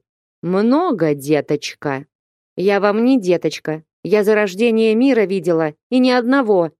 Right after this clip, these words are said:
отрезала я, окончательно выпадая из образа Кристель. Да и перед кем притворяться? Перед нематериальной сущностью?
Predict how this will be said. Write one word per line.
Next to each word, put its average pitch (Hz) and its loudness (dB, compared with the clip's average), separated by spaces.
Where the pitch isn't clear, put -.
отрезала 156 -2
я, 156 -2
окончательно 160 -4
выпадая 151 -2
из 147 -6
образа 170 -2
Кристель. 143 -8
Да 254 0
и 285 2
перед 269 -2
кем 294 0
притворяться? 220 -2
Перед 180 -2
нематериальной 202 0
сущностью? 285 -4